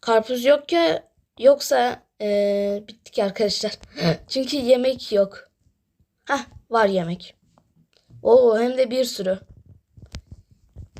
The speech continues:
Gel lan buraya, kaçma. Hı, aferin. Sen de gel bakayım inekçik. Tamamdır.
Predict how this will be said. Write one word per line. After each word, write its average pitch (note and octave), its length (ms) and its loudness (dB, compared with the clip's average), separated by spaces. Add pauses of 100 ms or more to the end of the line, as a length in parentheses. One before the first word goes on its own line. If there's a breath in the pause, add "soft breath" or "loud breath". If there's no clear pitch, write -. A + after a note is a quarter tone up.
(2000)
Gel A#3+ 220 2
lan D4 200 -2
buraya, B3 260 2
kaçma. B3+ 360 -4 (720)
Hı, A3 140 -12 (440)
aferin. G3+ 480 -2 (1900 soft breath)
Sen A3+ 180 2
de A3 60 2
gel G#3 220 4
bakayım G3 340 -2
inekçik. - 600 -8 (1700)
Tamamdır. G3+ 880 -6